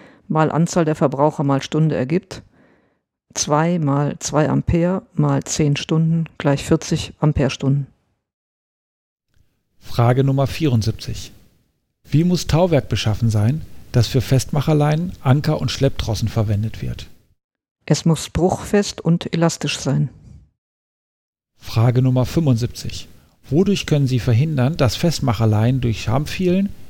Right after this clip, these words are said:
Speaker 2: in Klüsen oder an Kanten an der Pier beschädigt werden?
Speaker 1: Durch einen gegen Verrutschen gesicherten Plastikschlauch, der über den Festmacher an der Scheuerstelle gezogen wird,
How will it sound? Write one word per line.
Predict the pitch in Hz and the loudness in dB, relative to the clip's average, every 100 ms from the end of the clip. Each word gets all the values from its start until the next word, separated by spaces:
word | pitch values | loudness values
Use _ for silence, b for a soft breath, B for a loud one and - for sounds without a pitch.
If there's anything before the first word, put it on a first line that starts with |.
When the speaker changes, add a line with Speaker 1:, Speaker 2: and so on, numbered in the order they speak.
| - | -4
Speaker 2:
in | 127 117 | -2 -2
Klüsen | - 123 185 180 196 | 0 0 0 0 -2
oder | 208 135 123 | 0 0 2
an | 117 113 | 0 -4
Kanten | - 147 196 135 | -2 -2 -2 -4
an | 143 120 | -2 0
der | 117 | -2
Pier | - 151 156 | -2 -2 0
beschädigt | 160 147 120 98 - | 0 0 -2 -4 -8
werden? | 110 123 - - _ _ _ _ _ _ _ _ _ _ _ _ _ | -8 -10 -14 -20 _ _ _ _ _ _ _ _ _ _ _ _ _
Speaker 1:
Durch | 196 196 | 0 2
einen | 170 175 160 | 2 0 0
gegen | 180 170 | 0 0
Verrutschen | - 156 180 - 233 | 0 0 0 0 0
gesicherten | 190 160 180 170 151 | 0 -4 -2 -2 0
Plastikschlauch, | - 175 - 190 - 196 220 - - _ - | 0 0 0 -4 -2 0 0 -4 -20 _ 0
der | 170 | 0
über | 160 | 2
den | 147 | -2
Festmacher | - 175 - 180 190 185 | 0 -2 2 0 2 0
an | 156 | 0
der | 160 | 0
Scheuerstelle | - 185 160 - 151 151 | 0 0 0 -2 -2 -2
gezogen | - - 156 156 165 | -6 -2 0 2 0
wird, | 214 - | -2 -4